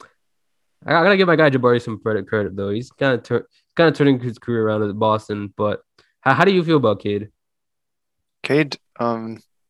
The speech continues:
Speaker 2: yeah, it feels like it's talented, but, like, compared to, like, some other drafts in the past, like,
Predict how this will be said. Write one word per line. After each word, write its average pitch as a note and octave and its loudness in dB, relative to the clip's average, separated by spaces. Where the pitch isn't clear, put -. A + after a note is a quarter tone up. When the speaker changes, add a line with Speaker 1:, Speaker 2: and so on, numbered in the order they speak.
Speaker 2:
yeah, C3 4
it - -2
feels E3 2
like - 0
it's - -8
talented, C#3+ 0
but, A2 4
like, G#2 4
compared G#2+ -6
to, G#2+ -6
like, G2+ -4
some G2+ -6
other G#2+ 2
drafts A#2 0
in A2 -18
the G2+ -10
past, - 0
like, F#2 0